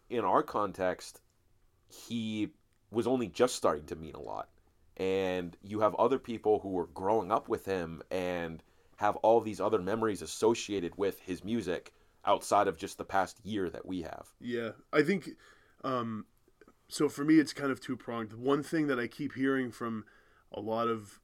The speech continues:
Speaker 2: uh, commentators on this, writers, um,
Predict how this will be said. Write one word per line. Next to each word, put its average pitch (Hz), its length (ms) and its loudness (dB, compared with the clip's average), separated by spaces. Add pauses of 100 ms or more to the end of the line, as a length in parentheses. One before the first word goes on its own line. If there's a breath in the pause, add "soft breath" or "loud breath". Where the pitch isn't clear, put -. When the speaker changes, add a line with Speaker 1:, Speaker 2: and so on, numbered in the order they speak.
(160)
Speaker 2:
uh, 107 440 -6 (220)
commentators 123 760 -2
on 113 180 -4
this, 110 260 -2
writers, 110 680 -4
um, 107 380 -6